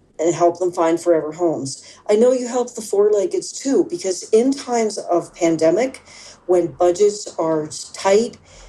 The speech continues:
people give their pets up 'cause it's either feed my kid or feed my dog. And that's literally the truth. You help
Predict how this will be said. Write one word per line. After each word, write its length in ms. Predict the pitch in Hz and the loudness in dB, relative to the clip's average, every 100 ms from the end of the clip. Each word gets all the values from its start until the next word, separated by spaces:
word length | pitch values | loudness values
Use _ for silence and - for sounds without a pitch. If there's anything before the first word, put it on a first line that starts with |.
| - - | -20 -8
people 340 | 220 214 190 | -6 -2 0
give 240 | - 175 | 0 0
their 120 | 160 147 | -2 -8
pets 380 | - 185 - | -2 -2 0
up 200 | 226 226 | -2 -2
'cause 180 | - 175 | -4 -4
it's 160 | 165 170 | -2 0
either 180 | 175 160 | 2 0
feed 280 | - 185 | -2 -2
my 160 | 175 165 | 0 -2
kid 300 | - 185 185 | -2 -2 0
or 80 | 175 | -2
feed 260 | - 175 | 0 0
my 160 | 165 156 | 0 -2
dog. 440 | 156 147 156 185 - | 0 0 0 -2 0
And 100 | 165 | 2
that's 260 | 190 220 165 | 2 -2 -2
literally 500 | 165 190 226 190 170 | 0 4 4 2 -2
the 100 | - | -4
truth. 920 | - 196 160 151 - - - - - _ | -6 -2 -2 -4 -16 -20 -20 -20 -20 _
You 220 | 196 254 | -4 -2
help 440 | 262 254 262 262 | -2 0 -2 -2